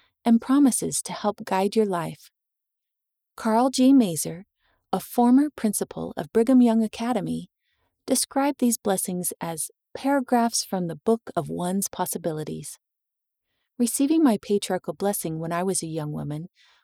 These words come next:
was a great help to me. It can be a great help to you, too.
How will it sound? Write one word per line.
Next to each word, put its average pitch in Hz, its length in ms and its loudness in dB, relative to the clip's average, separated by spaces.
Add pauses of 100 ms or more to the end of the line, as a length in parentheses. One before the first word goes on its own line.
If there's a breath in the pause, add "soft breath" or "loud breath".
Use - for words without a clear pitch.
(120)
was 214 140 -2
a 190 60 -6
great 254 420 0
help 262 300 -4
to - 120 -8
me. 156 280 -8 (720)
It 269 120 -4
can 247 180 6
be 226 100 6
a 202 80 0
great 233 320 0
help 226 260 -2
to 240 120 0
you, 240 180 4
too. 247 440 -2